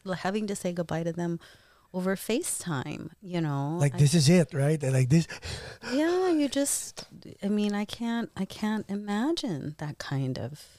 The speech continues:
Speaker 1: that kind of pain and that kind of helplessness, you know? Um, and my heart goes out to them, which is why it, it,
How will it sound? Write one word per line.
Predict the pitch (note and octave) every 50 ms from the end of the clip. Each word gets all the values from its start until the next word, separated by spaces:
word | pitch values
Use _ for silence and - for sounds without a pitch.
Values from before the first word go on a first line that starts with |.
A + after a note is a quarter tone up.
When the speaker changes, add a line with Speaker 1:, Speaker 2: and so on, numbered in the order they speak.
| _ _ -
Speaker 1:
that | - D#3 D#3+ -
kind | - - C#3+ C#3 C#3 C3+
of | C#3 - _ _
pain | - - C3+ C3 C3 C3 C3 -
and | C#3 C#3
that | C#3 C3+ -
kind | - - C#3+ C#3+ C#3+
of | C#3 C3+ - - -
helplessness, | - - - E3 D#3+ - - D#3+ D#3 D3+ - - - D3 - - - - - - - - - - - - - - D#3 _
you | - E3 D#3 C#3+
know? | C3+ C3 C3 C3 D3 E3+ F3+ - _ - C#3
Um, | C#3 C3+ B2+ B2+ B2 B2 B2+ A#2+ C#3 D3+ D#3+ _ _ _ _ _ _ - E3+
and | E3 D#3+ D#3+ D#3+ D#3+ D#3
my | D#3 D3+ D3+ D3+
heart | D3+ - - D3+ D#3 D#3 -
goes | - D#3+ D#3+ - -
out | C3 D3+ F#3 A#3 - -
to | - A#3
them, | D3+ C3 A#2+ - F#2+ A2 B2+ C#3 D3 D#3+
which | D#3+ - -
is | E3 D#3+ - -
why | D3+ C#3+ C#3+ C#3+ C#3
it, | C#3 C#3+ C#3+ - - F3 - - - -
it, | D3+ D3